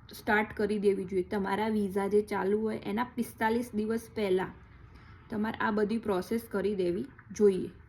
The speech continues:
તમારું સ્ટેટસ જે બી વન, બી ટુનું કરંટ સ્ટેટસ એ એક્સપાયર થાય એના પિસ્તાલીસ દિવસ પહેલાં તમારે સ્ટુડન્ટમાં જવું હોય તો સ્ટુડન્ટમાં, વર્કમાં એપ્લાય કરવું હોય તો વર્કમાં, ગ્રીન કાર્ડમાં જવું હોય તો ગ્રીન કાર્ડ, જેમાં પણ જવું હોય એમાં તમારે,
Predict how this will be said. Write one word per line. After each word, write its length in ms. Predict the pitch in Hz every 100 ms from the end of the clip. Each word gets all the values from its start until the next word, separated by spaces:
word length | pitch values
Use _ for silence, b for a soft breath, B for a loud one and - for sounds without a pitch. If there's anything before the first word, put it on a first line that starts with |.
| - - - - - - - - - - - -
તમારું 360 | 208 208 202 240
સ્ટેટસ 560 | 247 214 220 208 - - 226
જે 80 |
બી 180 | 220 214
વન, 200 | 214 226
બી 120 | 208
ટુનું 500 | 208 214 220 220 214
કરંટ 380 | 196 208 202 214
સ્ટેટસ 480 | - - 196 202 - -
એ 80 | 233
એક્સપાયર 520 | 214 - - 214 220
થાય 260 | - 233
એના 220 | - 208 220
પિસ્તાલીસ 640 | - 208 - 196 226 233
દિવસ 260 | 220 208 208 -
પહેલાં 320 | 196 190 233 B B B -
તમારે 280 | 208 208
સ્ટુડન્ટમાં 600 | 208 - 208 202 202 202
જવું 160 | 202 196
હોય 80 | 196
તો 120 | 196
સ્ટુડન્ટમાં, 720 | 202 208 202 214 214 208 202
વર્કમાં 380 | 190 190 196 202
એપ્લાય 260 | 196 196 190
કરવું 200 | 196 190
હોય 100 | 180
તો 140 | 190
વર્કમાં, 480 | 202 208 220 214 208
ગ્રીન 240 | 196 202
કાર્ડમાં 320 | 196 196 196
જવું 120 | 196 190
હોય 100 | 185
તો 100 | 190
ગ્રીન 240 | 202 220
કાર્ડ, 200 | 214 202 - B B B
જેમાં 260 | 226 226 233
પણ 200 | 233 220
જવું 220 | 202 208
હોય 140 | 214 202
એમાં 200 | 196 214
તમારે, 400 | 202 190 190